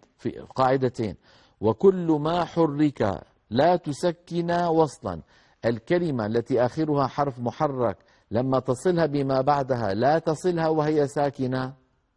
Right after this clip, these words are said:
انتبهنا كيف؟ لا تصلها وهي، ما بيصح. يعني مثلًا بعض إخواننا بيقولوا في المملكة العربية السعودية، ما يصح هذا الكلام. لا ي-، لازم يقول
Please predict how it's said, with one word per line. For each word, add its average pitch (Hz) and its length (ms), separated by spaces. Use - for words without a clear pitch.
انتبهنا 127 500
كيف؟ 143 300
لا 139 180
تصلها 156 440
وهي، 139 180
ما 151 160
بيصح. 185 320
يعني 120 120
مثلًا 127 180
بعض 147 240
إخواننا 151 320
بيقولوا 147 340
في 139 140
المملكة 160 520
العربية 139 500
السعودية، 113 600
ما 170 160
يصح 220 400
هذا 110 160
الكلام. 82 340
لا 127 240
ي-، 127 140
لازم 131 360
يقول 165 360